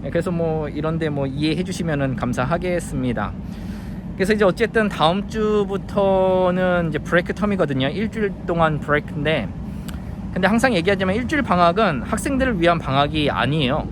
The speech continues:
예, 그 교수님들을 위한 방학이지. 이게 뭐 요번 주까지 온라인 시험이 저는 하나 있고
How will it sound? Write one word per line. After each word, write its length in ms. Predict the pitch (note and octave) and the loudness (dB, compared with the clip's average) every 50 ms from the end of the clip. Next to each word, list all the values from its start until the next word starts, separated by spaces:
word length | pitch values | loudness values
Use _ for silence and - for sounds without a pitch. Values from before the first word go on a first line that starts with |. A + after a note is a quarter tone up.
| - - A2+ | -4 -4 -2
예, 380 | A2+ A#2+ A#2 A2+ A2 G#2+ G#2 G#2 - | 0 0 2 2 0 0 -2 -4 -4
그 120 | B2 A2 | -4 -2
교수님들을 580 | - - D3+ G3 G3 G3 F#3+ F#3 F3+ F3 D#3+ D3+ | 0 0 2 4 4 4 4 4 4 4 2 2
위한 160 | D3 C#3+ C3+ | 2 2 0
방학이지. 640 | - A#2+ B2+ C3 B2+ B2 B2+ - F3+ D#3+ A#2+ - - - - - - - - - - - - - - - - - | 0 0 0 2 2 0 0 0 0 -2 -2 -4 -6 -8 -8 -8 -10 -10 -10 -10 -10 -10 -10 -10 -10 -10 -8 -4
이게 480 | D3 C#3+ C#3+ C#3 C3+ C3+ C3 C3 C3 B2+ | 0 2 2 4 4 4 4 2 2 2
뭐 220 | C3+ C3+ C#3+ D3 C#3+ | 2 2 2 2 4
요번 320 | D#3 E3 G3 G3 F#3+ F#3 | 4 4 4 2 2 2
주까지 420 | - G3 E3+ - F#3+ F3 F3 E3+ | -2 -4 -2 2 2 2 4 2
온라인 440 | E3 C#3+ D3 D3+ E3 F3 E3+ E3+ E3+ | 2 2 2 2 4 4 4 2 2
시험이 400 | - - G#3+ G3+ F#3+ F#3+ F3+ E3 | 0 0 0 0 2 2 0 0
저는 260 | - E3+ D3 D3+ D3+ | 0 0 0 0 0
하나 240 | D3 F3+ F#3 F#3 E3 | 0 0 0 0 0
있고 520 | C3+ A2+ - - - E3 G3 A3 A#3+ C4 | 0 -2 -4 -4 -2 0 2 2 0 0